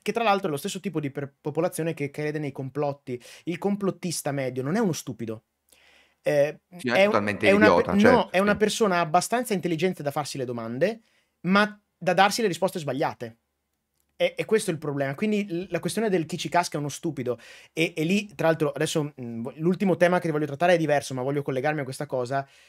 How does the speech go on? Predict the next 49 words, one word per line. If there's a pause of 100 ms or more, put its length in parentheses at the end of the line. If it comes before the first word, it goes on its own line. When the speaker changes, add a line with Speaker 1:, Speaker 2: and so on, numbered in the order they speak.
(180)
Speaker 1:
Eh, (360)
porta,
eh,
intanto
è
falsa, (320)
e
poi
porta
a
quell'errato
Vanna
Marchi
pensiero (180)
riassunto
nella
frase
di
Vanna
Marchi: (300)
"Gli
idioti
vanno
inculati". (380)
Allora,
ecco,
questa
è
un-,
un'altra
cosa
che
ti
voglio
chiedere.
Come
rispondiamo
alle
persone
che
dicono:
"Eh,
ma
sei
scemo
tu
che
ci
caschi?"